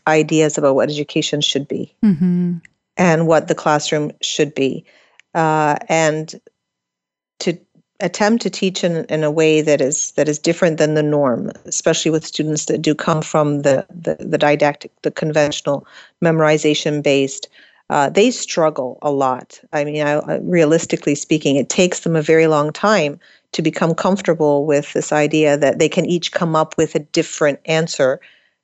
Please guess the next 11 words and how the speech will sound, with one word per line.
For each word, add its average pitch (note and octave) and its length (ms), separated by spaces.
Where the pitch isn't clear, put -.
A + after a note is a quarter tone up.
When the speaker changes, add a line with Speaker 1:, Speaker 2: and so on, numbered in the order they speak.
Speaker 1:
and D#3+ 160
that's D#3+ 240
okay. D#3 680
Uh, D3+ 300
and D#3 280
this - 180
is D#3 120
how D3+ 240
we're D3+ 160
going D3+ 300
to - 340